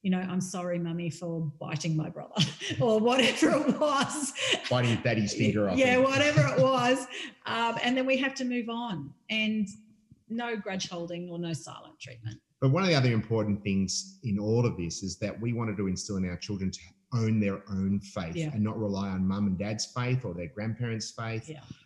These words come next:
Speaker 2: uh, that they would have their own faith and walk their own journey. 'Cause when it comes that they are, actually do leave the
Speaker 1: Yeah.
Speaker 2: nest and they start a family of their own, they have to then walk their relationship with God. And so everything starts, you cannot start early enough. And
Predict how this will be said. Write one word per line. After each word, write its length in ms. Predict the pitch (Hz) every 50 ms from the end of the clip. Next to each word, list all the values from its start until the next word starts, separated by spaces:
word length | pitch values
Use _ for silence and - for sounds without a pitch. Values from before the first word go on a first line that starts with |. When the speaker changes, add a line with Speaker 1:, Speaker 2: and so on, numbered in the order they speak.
| _ _ -
Speaker 2:
uh, 60 | - -
that 200 | 104 104 - -
they 200 | 113 113 120 120
would 160 | 113 113 107
have 340 | 113 - - 104 104 95 95
their 240 | 101 95 90 -
own 240 | 101 98 98 98 101
faith 320 | 95 - - 92 87 87 -
and 140 | 95 95 95 92
walk 240 | 98 95 95 -
their 180 | - 92 90 92
own 220 | 95 98 101 98
journey. 420 | 90 87 90 87 85 82 87 95 - _ _ _ _ _ _
'Cause 140 | - 107 95
when 240 | 98 98 120 127 131
it 160 | 131 131 -
comes 360 | - 123 123 120 117 110 - -
that 140 | 117 104
they 140 | - 104 104
are, 260 | 104 107 120 127 127 - - 104
actually 280 | 117 127 - - 113 101
do 260 | 95 - 131 156 180
leave 220 | 160 127 110 -
the 80 | 104 98
Speaker 1:
Yeah. 60 | 92
Speaker 2:
nest 280 | 101 120 113 - - -
and 100 | 107 104
they 100 | 104 107
start 220 | 107 - 120 107 110
a 60 | 104
family 340 | - 120 117 117 120 120 110
of 40 | 104
their 160 | 107 104 110
own, 300 | 147 175 143 107 110 110 - - - - _ _
they 260 | 107 117 123 139 147 139
have 300 | 131 120 104 101 - -
to 140 | - 110 104
then 400 | 95 104 107 113 117 117 113 113 - _ _ _
walk 440 | 110 101 107 113 117 113 113 - - - 110
their 180 | 110 123 139 143
relationship 580 | 123 98 90 85 82 - - 92 - - 87 - _
with 100 | - - _ _
God. 260 | 87 85 82 82 90
And 120 | 98 104
so 180 | - - 127 127 -
everything 320 | 175 196 214 202 214 202 170
starts, 520 | - - - 131 120 123 - - - - - - - - - _
you 80 | 127
cannot 340 | 135 - 160 170 160 156 - - - _ _ _ _ _
start 380 | - - - 127 120 120 - 117
early 200 | 120 113 113 113
enough. 280 | 107 104 98 90 90 -
And 220 | 107 107 107 -